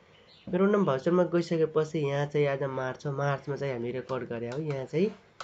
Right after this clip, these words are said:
यसै चाहिँ हेर्न मिल्छ हामी। जस्तै cash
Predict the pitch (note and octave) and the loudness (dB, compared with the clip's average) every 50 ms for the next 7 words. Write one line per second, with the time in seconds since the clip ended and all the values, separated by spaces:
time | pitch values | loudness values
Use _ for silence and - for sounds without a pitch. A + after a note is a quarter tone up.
0 | - - - - - - - D3 D3 C#3+ - C#3 C3+ C#3 C3+ B2 A#2 A#2 A#2+ A#2+ | -18 -18 -20 -20 -20 -12 -10 -8 -6 -6 -6 -4 -4 -4 -2 -4 -4 -4 -4 -6
1 | A#2+ A#2+ A#2 A#2 A#2 - B2 - - - - - _ _ _ _ _ _ _ _ | -4 -4 -6 -6 -8 -10 -12 -12 -12 -12 -14 -14 _ _ _ _ _ _ _ _
2 | _ _ _ _ _ D3+ C#3+ - - D#3 D#3 D3+ D3 - - - - - - D#3 | _ _ _ _ _ -10 -6 0 2 2 2 2 -2 -8 -14 -18 -8 0 4 4
3 | D3+ D3 | 4 4